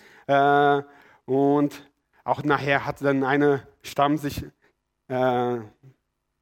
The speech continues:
getrennt fast, äh, damit die zwölf bleibt. Aber dieses, dieses Stamm, die Leviten, die waren fast nur da, um diese Anbetung zu Gott zu machen. Und das war auch klar verbunden mit Musik.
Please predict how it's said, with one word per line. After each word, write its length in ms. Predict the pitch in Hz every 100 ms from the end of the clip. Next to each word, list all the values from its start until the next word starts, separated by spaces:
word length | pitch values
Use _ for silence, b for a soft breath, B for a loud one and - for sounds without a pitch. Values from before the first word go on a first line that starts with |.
| _ _ _ _ -
getrennt 460 | 131 - 147 151
fast, 340 | - 143 143 147
äh, 260 | 139 139
damit 400 | 139 135 131 127
die 80 | 127
zwölf 320 | - 156 143
bleibt. 340 | 127 131 147 151
Aber 300 | 139 139 131 -
dieses, 640 | 139 139 156 165 - -
dieses 340 | 160 147 160
Stamm, 320 | - 143 160 151
die 260 | 143 143 135
Leviten, 640 | 131 123 156 - 185 196 b b b b -
die 100 | 123
waren 280 | 135 151
fast 280 | 151 160 -
nur 300 | 160 185 196
da, 400 | 139 127 143 156 b b b b
um 340 | 131 139 131 123
diese 260 | 120 127 123 -
Anbetung 920 | 131 127 139 143 147 135 127 - 127
zu 120 | - 120
Gott 220 | 113 -
zu 100 | 120
machen. 440 | 110 104 110 90 _ _ _ _ _ - -
Und 340 | 131 147 147 - B B B
das 200 | 135 127
war 180 | 151 156
auch 140 | 180
klar 560 | - 156 143 160 170 -
verbunden 460 | - 143 135 160 139
mit 160 | 123 135
Musik. 540 | 131 113 147 -